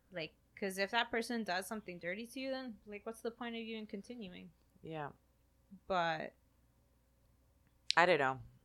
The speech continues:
Speaker 2: I think it's just,
Speaker 1: Yeah.
Speaker 2: again, it
Speaker 1: Just
Speaker 2: depends on the person.
Speaker 1: You gotta find people who are gonna stick it out with you. And that takes,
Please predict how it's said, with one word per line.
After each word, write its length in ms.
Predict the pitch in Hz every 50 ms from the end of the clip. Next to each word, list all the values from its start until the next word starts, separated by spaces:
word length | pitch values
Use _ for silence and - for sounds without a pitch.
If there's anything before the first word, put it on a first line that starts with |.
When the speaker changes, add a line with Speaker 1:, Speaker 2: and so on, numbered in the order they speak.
| _ _ _ - -
Speaker 2:
I 120 | 156 165 151
think 200 | 151 147 143 139
it's 140 | 131 - -
just, 420 | - - - - - - - - - - - - - - _ - - - - - - - - - - - -
Speaker 1:
Yeah. 80 | - - - - - - - -
Speaker 2:
again, 240 | 143 147 151 147 143
it 60 | 139
Speaker 1:
Just 60 | 135
Speaker 2:
depends 320 | 139 - 165 170 175 -
on 100 | 208 190
the 60 | 175 139
person. 540 | - - 131 131 - - 123 127 127 123 113 - - - _ -
Speaker 1:
You 80 | - -
gotta 200 | 214 226 240 233 233 -
find 320 | 220 220 214 214 214 -
people 300 | - - - - 202 -
who 100 | - 190 185
are 100 | 180 180
gonna 260 | 175 180 175 175 175
stick 360 | - - - - 175 170 -
it 40 | 170
out 200 | 170 175 - 196
with 200 | 202 202 - -
you. 220 | 233 240 254 262 - - - - - - - - _ _ _ -
And 100 | 185 190
that 120 | 208 208
takes, 260 | - 285 - - -